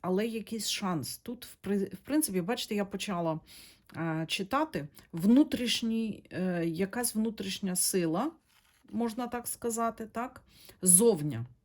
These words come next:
навіть не внутрішня. Зараз ми подивимося. Але тут якийсь шанс випадає. Зараз ми подивимося, що це за шанс.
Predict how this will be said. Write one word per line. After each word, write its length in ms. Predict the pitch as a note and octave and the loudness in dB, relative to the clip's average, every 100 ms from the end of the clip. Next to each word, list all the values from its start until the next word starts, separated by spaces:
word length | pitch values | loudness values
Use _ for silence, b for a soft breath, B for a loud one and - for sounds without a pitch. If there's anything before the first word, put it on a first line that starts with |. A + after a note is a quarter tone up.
| _ | _
навіть 340 | - G3 G#3+ G#3+ | -2 -2 -2 0
не 140 | G3+ | 2
внутрішня. 720 | F#3+ E3+ G#3+ - - D3 - | 2 0 -2 -8 -14 -12 -10
Зараз 320 | C#3 G#3 G#3+ G#3+ | -4 -4 -2 -2
ми 80 | |
подивимося. 600 | G3 G3 F3 C#3+ C3 B2+ - B B | -2 0 -2 -2 -6 -10 -12 B B
Але 300 | - A3 G#3+ | 2 2 2
тут 400 | - D#4 - F#3+ | 0 -2 0 0
якийсь 380 | F#3+ A#3+ B3 - | 0 -2 -2 -2
шанс 420 | - F#3+ D#3+ - | 0 0 0 -4
випадає. 640 | D3+ - D3+ C3 A2 - E3 - - - b b b | -8 -8 -6 -6 -6 -8 -12 -16 -16 -16 b b b
Зараз 380 | F3+ F#3+ G3+ F#3+ | -4 -2 -2 -2
ми 100 | G3 | -4
подивимося, 720 | F#3+ F#3 F3+ C#3+ C3+ B2+ - | -4 -6 -6 -6 -10 -10 -10
що 220 | E3+ F#3 | -10 -8
це 160 | F#3+ F#3+ | -8 -8
за 180 | E3 F3 | -6 -6
шанс. 560 | - E3+ B2+ B2+ - | -6 -6 -6 -8 -10